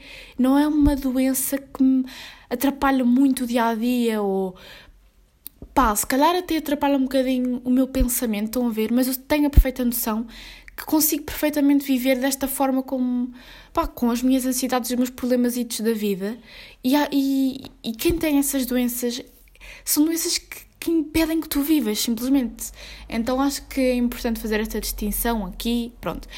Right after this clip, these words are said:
E o que eu vou falar especificamente no episódio de hoje nem é bem sobre a ansiedade em si, é sobre outra cena que não sei se vocês já ouviram falar, mas é sobre a ansiedade social. E aí, e isso eu acho sinceramente que tenho, ahm, mas lá está, eu nunca fui diagnosticada com nada disso.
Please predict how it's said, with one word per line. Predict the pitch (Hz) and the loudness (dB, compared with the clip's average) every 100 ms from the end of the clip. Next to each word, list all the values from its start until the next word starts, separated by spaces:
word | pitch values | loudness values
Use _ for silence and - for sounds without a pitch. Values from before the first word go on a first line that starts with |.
| - - - | -14 -16 -6
E | 247 302 | 2 2
o | |
que | 311 | 2
eu | 330 | 0
vou | 320 | -2
falar | 311 247 | -2 -2
especificamente | 208 - - 240 247 220 214 | -2 -4 -6 -6 -4 -4 -4
no | |
episódio | 214 226 220 220 | -4 -4 -2 -2
de | |
hoje | 233 240 - - - - - - | -2 -4 -8 -16 -20 -20 -12 0
nem | 254 277 285 | 4 4 4
é | |
bem | 277 | 2
sobre | 269 269 254 | 0 -2 -2
a | |
ansiedade | 247 247 - 247 233 240 | -4 -4 -2 -4 -4 -6
em | 226 | -6
si, | - 202 | -4 -4
é | |
sobre | 175 214 214 | -2 -4 -4
outra | 220 214 | -4 -6
cena | - 196 | -4 -6
que | 190 | -4
não | 220 | -4
sei | 226 | -2
se | 220 - | -4 -4
vocês | 220 226 | -2 0
já | 214 208 | 2 2
ouviram | 208 196 202 190 | 2 0 -2 -4
falar, | - 202 175 170 - - - - | -6 -4 -2 -4 -10 -16 -16 -4
mas | 226 240 | 0 2
é | |
sobre | 240 247 233 | 0 -2 -2
a | |
ansiedade | 226 240 220 214 - | -4 -4 -4 -4 -6
social. | 214 - 202 170 175 - - - - | -6 -6 -6 -6 -8 -12 -18 -18 -6
E | 233 | 0
aí, | 247 233 240 247 | 2 2 -4 -2
e | 254 285 | 2 2
isso | 339 - - | 4 2 0
eu | 277 262 | 0 0
acho | 269 | -2
sinceramente | - - - 247 247 240 226 | -2 -4 -2 -2 -2 -2 -4
que | - - | -8 -14
tenho, | - 226 214 240 - - - - - - - | -4 -2 0 -4 -6 -14 -20 -20 -20 -20 -4
ahm, | 220 226 220 220 220 214 208 | 0 2 2 0 -2 -4 -2
mas | 233 247 | 0 0
lá | 269 | 0
está, | 269 | 0
eu | 254 | 0
nunca | 277 302 | 0 -2
fui | - | -2
diagnosticada | 277 269 254 247 247 226 | 0 2 0 -2 -2 -2
com | 226 | -2
nada | 220 214 208 | -2 -2 -2
disso. | 196 196 - | -4 -6 -8